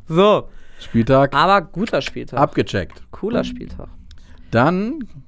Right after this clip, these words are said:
Speaker 2: gehen wir unserem Plan weiter. Ehre, wem Ehre gebührt.
Speaker 1: Ja.
Speaker 2: Richtig.
Speaker 1: Ja.
Speaker 2: Wie war der Spieltag? Wild. Äh, ja, Gotardo
Speaker 1: Junge,
Speaker 2: weiterhin
Speaker 1: stark,
Speaker 2: an der
Speaker 1: Junge.
Speaker 2: Eins und auch Spieltagssieger.
Speaker 1: Ja,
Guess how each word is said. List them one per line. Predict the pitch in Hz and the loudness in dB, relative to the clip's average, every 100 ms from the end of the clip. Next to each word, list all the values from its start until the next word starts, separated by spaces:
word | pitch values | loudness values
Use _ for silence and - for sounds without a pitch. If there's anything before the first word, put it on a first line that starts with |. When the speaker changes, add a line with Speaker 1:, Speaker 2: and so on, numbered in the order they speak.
| - - - - | -20 -20 -20 -10
Speaker 2:
gehen | - 104 104 | -4 0 0
wir | 107 101 - | 0 -2 -4
unserem | 110 104 104 98 | -4 -2 -2 -2
Plan | 110 104 98 | -2 -2 0
weiter. | 104 135 160 - | -2 0 -2 -2
Ehre, | 120 123 123 117 | -2 -2 -2 -2
wem | 117 113 - | -2 -4 -2
Ehre | 113 110 110 | -4 -2 -4
gebührt. | 98 107 160 220 - - | -4 0 0 -2 -8 -12
Speaker 1:
Ja. | 180 254 185 - - - | -8 -6 -8 -12 -14 -10
Speaker 2:
Richtig. | 101 - 160 196 - _ - | -8 -4 -4 -6 -12 _ -4
Speaker 1:
Ja. | 165 151 185 - - - | -2 -2 -4 -12 -20 -14
Speaker 2:
Wie | 107 95 | -8 -4
war | 90 | -2
der | 92 | -4
Spieltag? | - 101 117 160 180 - | -4 -4 0 0 -2 -10
Wild. | 95 92 127 196 - - - - - - - - | -4 0 0 -2 -10 -20 -20 -20 -20 -20 -10 -2
Äh, | 104 104 104 104 131 | 0 0 0 -4 -2
ja, | 123 | -2
Gotardo | 92 104 113 113 135 135 135 - - - - | -2 -2 -2 -2 -2 -4 -10 -20 -20 -20 -12
Speaker 1:
Junge, | 117 139 143 | -6 0 4
Speaker 2:
weiterhin | 113 143 185 | 6 6 6
Speaker 1:
stark, | - 139 131 143 | 4 4 4 4
Speaker 2:
an | 151 151 | 4 6
der | |
Speaker 1:
Junge. | 139 123 | 4 4
Speaker 2:
Eins | 180 139 123 | 4 4 2
und | 196 220 202 - | 2 2 -2 -2
auch | 156 160 | 2 2
Spieltagssieger. | - 131 143 156 143 139 170 190 214 262 | 0 -4 2 2 2 -2 0 0 0 -2
Speaker 1:
Ja, | 123 123 131 | 0 0 -2